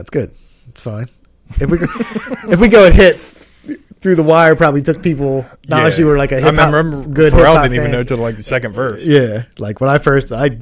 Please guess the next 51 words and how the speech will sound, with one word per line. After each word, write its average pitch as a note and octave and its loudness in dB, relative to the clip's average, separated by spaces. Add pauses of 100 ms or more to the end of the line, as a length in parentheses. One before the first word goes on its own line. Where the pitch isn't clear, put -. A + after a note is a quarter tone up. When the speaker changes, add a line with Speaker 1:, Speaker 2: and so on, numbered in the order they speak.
(100)
Speaker 1:
knew D3 0
it B2 -4
early, B2 -2
but A#2 -10
then, A#2+ -8
like, A2 -12
some A#2+ -12
people, G#2+ -10
like, F#2+ -14
never G#2+ -12
even G2 -16
heard A#2+ -8
that, G#2 -12
and G#2 -16
they B2 -8
already A2 -10 (100)
went B2+ -14
past, A#2 -8
like, A2 -12
Speaker 2:
Yeah. A2+ -4
Speaker 1:
to C#3 -4
whatever A#2 -8
his A2+ -12
next B2+ -8
single A#2 -8
was A2+ -6
after A#2+ -6
that. A#2+ -8 (960)
So G#2+ -6
we're A2+ -4
gonna C3 -4
go B2 -2
<laughs> - -20
Good C#3+ 0
Life, D#3 0
I D#3+ 0
guess, E3+ 0 (100)
over C3 -4
Power, C#3 -10 (100)
'cause A2 -16
Speaker 2:
Yeah. G2+ -8 (1400)
Speaker 1:
I - -20
like - -20
"Good - -18
Life" D2 -18
anyway. G#2+ -14
That's B2+ -12
cool. - -20 (880)
So, G2 -12
and F#2+ -12
then G2+ -12